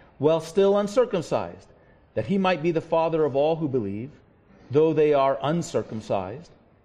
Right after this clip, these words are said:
that righteousness might be imputed to them also, and the father of the circumcision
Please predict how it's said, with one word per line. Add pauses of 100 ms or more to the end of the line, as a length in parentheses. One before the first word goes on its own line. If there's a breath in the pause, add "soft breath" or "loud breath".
that
righteousness
might
be
imputed
to
them
also, (360 soft breath)
and
the
father
of
the
circumcision